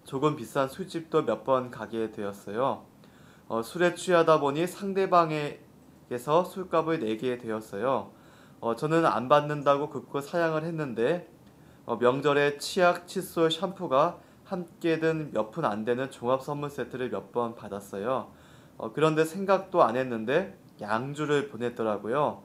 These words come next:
어, 돌려주려고 했는데 너무 바쁘다 보니까 잊어버렸어요. 어, 이번에 업체 선정을 했는데 한 업체가 가격을 낮게 쓰기는 했는데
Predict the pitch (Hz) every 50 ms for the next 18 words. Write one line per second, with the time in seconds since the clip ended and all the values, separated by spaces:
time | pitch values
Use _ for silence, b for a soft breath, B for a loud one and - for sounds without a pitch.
0 | B B B B B B B B B - 110 107 - 139 147 156 170 165 160 165
1 | 156 151 151 151 151 151 165 170 160 160 156 139 123 143 175 196 196 - B B
2 | B B B B 123 127 147 156 151 - - 123 - - 147 147 143 139 135 131
3 | 120 110 110 107 107 - 120 120 123 123 120 113 98 104 110 131 127 113 107 104
4 | 104 104 - - 98 101 120 135 127 107 98 - - - - - B B B B
5 | B B B 113 113 113 123 127 160 160 165 165 165 123 113 - - - 170 165
6 | 160 165 190 185 180 165 175 175 165 160 165 160 160 165 165 160 156 135 113 110
7 | 117 139 175 180 B B B B B B - - 208 214 196 139 113 - - -
8 | 135 127 147 143 - - 113 110 127 127 123 135 120 - 101 101 - - - 135
9 | 135 131 127 - - 156 151 147 143 139 139 139 147 147 147 135 123 110 107 113
10 | 104 98 101 -